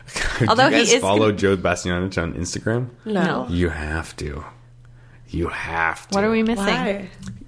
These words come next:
Speaker 1: 'Cause he's just a different person on Instagram than he is on that show. Like, we never see him, uh, without a suit on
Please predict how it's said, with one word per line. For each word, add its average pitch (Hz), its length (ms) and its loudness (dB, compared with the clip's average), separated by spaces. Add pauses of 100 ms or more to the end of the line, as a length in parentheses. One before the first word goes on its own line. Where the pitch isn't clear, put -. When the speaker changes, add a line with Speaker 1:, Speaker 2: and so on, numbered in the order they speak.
Speaker 1:
'Cause 95 240 -2
he's 98 280 0
just 120 220 0
a 117 60 2
different 98 560 -2
person 90 680 -4
on 85 220 -6
Instagram 85 680 -4
than 80 140 -2
he 80 200 -4
is 78 380 -2
on 80 200 -4
that 76 220 -6
show. - 360 -8 (520)
Like, 98 380 2
we 107 220 4
never 131 260 6
see 120 240 0
him, 104 540 2 (260)
uh, - 60 -4 (160)
without 92 340 2
a 85 40 -2
suit - 280 2
on 71 220 -10